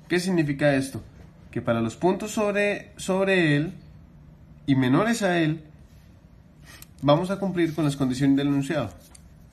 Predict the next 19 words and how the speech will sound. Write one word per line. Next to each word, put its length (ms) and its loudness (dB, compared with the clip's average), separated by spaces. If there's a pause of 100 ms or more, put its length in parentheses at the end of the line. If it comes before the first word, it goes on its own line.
(180)
¿Cuáles 260 0
puntos 300 -6
se 80 -2
encuentran 320 0
ahí 120 0
adentro? 380 -4
Entonces, 300 -12
como 160 -2
se 80 -10
puede 160 0
observar, 640 -2 (260)
pasa 320 0
casi 320 0
a 100 2
través 540 0 (160)
del 140 -2
punto 360 0
cuatro 400 0 (720)
y 340 0